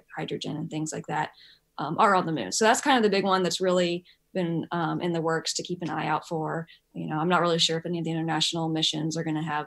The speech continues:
those kinds of things, but, but everyone has their eyes on the South Pole. So really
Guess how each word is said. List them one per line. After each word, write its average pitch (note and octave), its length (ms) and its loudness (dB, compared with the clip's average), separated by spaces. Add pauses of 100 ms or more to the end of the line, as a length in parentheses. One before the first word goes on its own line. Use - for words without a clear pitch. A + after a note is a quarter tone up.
those E3 160 -4
kinds D#3 240 -6
of D#3 100 -10
things, D3+ 400 -6
but, C#3+ 220 -4 (300)
but G3 100 0
everyone C4 300 6
has G#3 280 2
their G3+ 160 4
eyes F3 320 2
on E3 200 0
the E3 80 -2
South D3 380 -2
Pole. F#3+ 300 -6 (280)
So G3+ 160 0
really B3+ 440 4